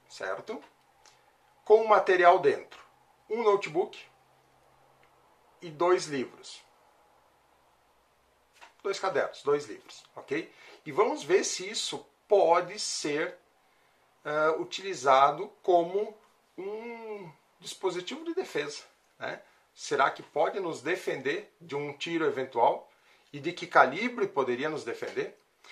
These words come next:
Então, pra isso, nós vamos utilizar vários calibres. Trinta e oito, trezentos e oitenta, nove milímetros, três cinco sete, quarenta e quatro, ah,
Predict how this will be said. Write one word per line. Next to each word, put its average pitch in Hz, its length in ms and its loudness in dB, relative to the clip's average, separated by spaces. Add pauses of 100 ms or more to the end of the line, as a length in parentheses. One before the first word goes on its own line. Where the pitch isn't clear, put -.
(180)
Então, - 180 2
pra 185 160 4
isso, 208 200 -2
nós 196 140 -2
vamos 180 220 -2
utilizar 156 480 4
vários 131 380 4
calibres. - 600 -8 (680)
Trinta 196 340 0
e 135 100 0
oito, 180 300 0
trezentos 151 500 -2
e 151 60 -2
oitenta, 143 800 0
nove 143 560 2
milímetros, 131 720 -8
três 180 300 0
cinco 185 340 -8
sete, - 480 -2
quarenta 151 560 2
e 156 60 0
quatro, 160 640 8
ah, 143 320 6